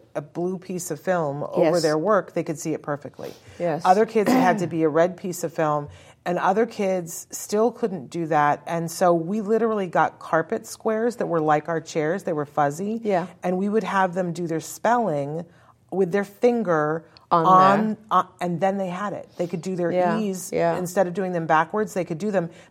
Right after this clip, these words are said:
Speaker 1: because th-, something connected with the tactile in the brain. And I, I, and I
Speaker 2: Interesting.
Speaker 1: didn't understand all of it, but we had staff who were saying, "Try this with this one. If that doesn't work, try that one." And so when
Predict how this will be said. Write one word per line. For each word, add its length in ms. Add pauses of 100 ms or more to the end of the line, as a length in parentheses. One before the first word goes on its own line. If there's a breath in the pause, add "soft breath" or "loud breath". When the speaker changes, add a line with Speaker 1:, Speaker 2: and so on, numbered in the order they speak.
Speaker 1:
because 360
th-, 180
something 500
connected 680
with 360
the 100
tactile 640
in 60
the 60
brain. 300 (500 loud breath)
And 100
I, 100
I, 60
and 160
I 120
Speaker 2:
Interesting. 480
Speaker 1:
didn't 240
understand 840
all 260
of 120
it, 120
but 100
we 160
had 260
staff 400
who 80
were 120
saying, 380
"Try 240
this 300
with 140
this 220
one. 200
If 100
that 180
doesn't 240
work, 200
try 160
that 200
one." 160 (480 loud breath)
And 180
so 380
when 720